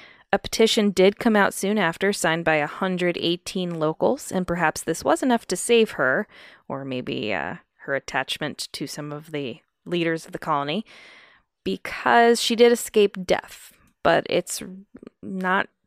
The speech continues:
certain how this happened. There are no real contemporary accounts to detail how she managed to do this, even though she was found guilty and she didn't confess.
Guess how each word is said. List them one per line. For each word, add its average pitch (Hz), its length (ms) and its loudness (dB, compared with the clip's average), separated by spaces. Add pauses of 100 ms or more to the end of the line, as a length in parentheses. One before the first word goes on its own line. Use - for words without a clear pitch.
certain 202 460 0
how 185 220 0
this 170 180 -2
happened. 269 460 -2
There 170 140 4
are 165 60 0
no 170 160 4
real 165 520 4
contemporary 170 680 -2
accounts 233 500 0
to 214 120 -2
detail 196 400 0
how 196 220 4
she 208 180 -4
managed 202 520 -2
to 196 80 -12
do 208 160 6
this, 208 380 2 (480)
even 185 160 0
though 170 80 2
she 165 160 -2
was 165 180 4
found 165 280 -2
guilty 165 340 -2
and 151 100 -6
she 147 140 -12
didn't 147 280 -6
confess. - 720 -8